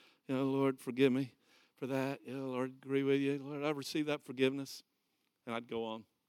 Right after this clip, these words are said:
Two or three months later, same thing would happen. Go back to seminary. We're finishing up seminary 'cause we did the internship right in the middle. And I'm, you know,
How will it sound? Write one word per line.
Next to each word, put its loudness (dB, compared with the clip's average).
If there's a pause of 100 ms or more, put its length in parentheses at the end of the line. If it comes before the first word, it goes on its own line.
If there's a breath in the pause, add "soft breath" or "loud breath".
(720)
Two 8
or 10
three 6
months 4
later, 4 (140)
same -4
thing -6
would -8
happen. -6 (580)
Go 12
back 4
to -8
seminary. 6 (340)
We're -14
finishing 0
up -2
seminary -4 (760)
'cause -20
we -4
did -2
the 2
internship 0
right 8
in 2
the -2
middle. 2 (960)
And 10
I'm, 4 (220 loud breath)
you -2
know, 4